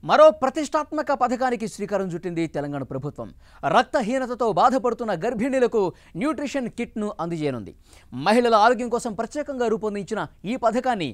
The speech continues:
ఆరోగ్య శాఖ మంత్రి హరీష్ రావు ఇవాళ కామారెడ్డి జిల్లాలో వర్చువల్‌గా ప్రారంభించనున్నారు. రాష్ట్ర వ్యాప్తంగా తొమ్మిది జిల్లాల్లో పైలట్ ప్రాజెక్టుగా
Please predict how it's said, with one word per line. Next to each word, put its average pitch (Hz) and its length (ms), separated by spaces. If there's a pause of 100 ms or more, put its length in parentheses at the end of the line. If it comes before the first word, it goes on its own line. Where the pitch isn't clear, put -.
(280)
ఆరోగ్య 185 280
శాఖ 233 200
మంత్రి 254 240
హరీష్ 214 320
రావు 214 220 (200)
ఇవాళ 208 320 (200)
కామారెడ్డి 226 420
జిల్లాలో 180 440 (180)
వర్చువల్‌గా 233 560
ప్రారంభించనున్నారు. 180 920 (400)
రాష్ట్ర 226 380
వ్యాప్తంగా 233 420
తొమ్మిది 220 380
జిల్లాల్లో 214 420
పైలట్ 196 440
ప్రాజెక్టుగా 180 560